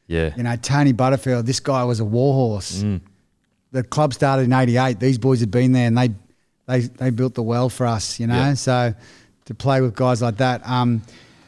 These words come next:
Speaker 2: Andrew and Matty, they were, they were, you know, early twenties, really starting to
Speaker 1: Mm.
Speaker 2: uh, have this amazing reputation, you
Speaker 1: Mm.
Speaker 2: know. Um, Adam Muir, a great back rower. I can keep naming them.
Speaker 1: Mm.
Speaker 2: You know, we just had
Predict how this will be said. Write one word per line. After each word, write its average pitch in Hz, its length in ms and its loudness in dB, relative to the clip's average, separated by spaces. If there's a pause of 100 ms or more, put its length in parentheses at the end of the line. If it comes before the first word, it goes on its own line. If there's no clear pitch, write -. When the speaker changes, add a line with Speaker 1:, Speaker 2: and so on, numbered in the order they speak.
(140)
Speaker 2:
Andrew 139 340 4
and 127 120 4
Matty, 131 500 2 (420)
they 135 200 2
were, 131 180 4
they 135 240 0
were, 131 240 4 (300)
you 131 100 2
know, 131 300 2
early 139 260 2
twenties, 131 640 2
really 131 280 4
starting 127 400 -2
to 123 280 0 (720)
Speaker 1:
Mm. 92 140 -6
Speaker 2:
uh, 123 200 -2
have 127 180 0
this 123 160 -2
amazing 123 400 0
reputation, 117 720 -2 (120)
you 92 100 -8
Speaker 1:
Mm. 117 40 -2
Speaker 2:
know. 127 280 0 (500)
Um, 127 340 0
Adam 143 300 2
Muir, 139 260 6
a 120 60 2
great 131 300 0
back 131 220 -2
rower. 131 440 0 (100)
I 120 100 -2
can 127 180 -2
keep 160 220 -2
naming 127 440 2
them. 117 160 2
Speaker 1:
Mm. 101 100 -4
Speaker 2:
You 127 80 4
know, 127 180 4
we 131 120 4
just 139 180 0
had 127 260 0